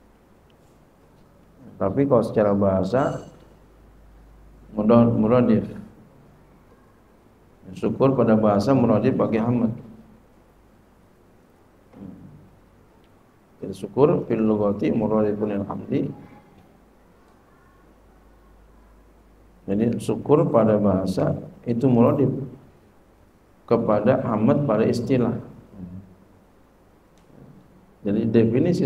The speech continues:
syukur pada bahasa itu adalah muradif.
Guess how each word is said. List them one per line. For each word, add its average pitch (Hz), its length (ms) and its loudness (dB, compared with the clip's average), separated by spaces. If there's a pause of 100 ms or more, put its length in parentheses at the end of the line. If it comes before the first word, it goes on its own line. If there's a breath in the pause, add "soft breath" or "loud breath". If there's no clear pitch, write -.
syukur 110 480 -2 (720)
pada 110 240 2
bahasa 92 640 -2 (2250)
itu 120 400 2
adalah 120 480 0
muradif. 120 880 2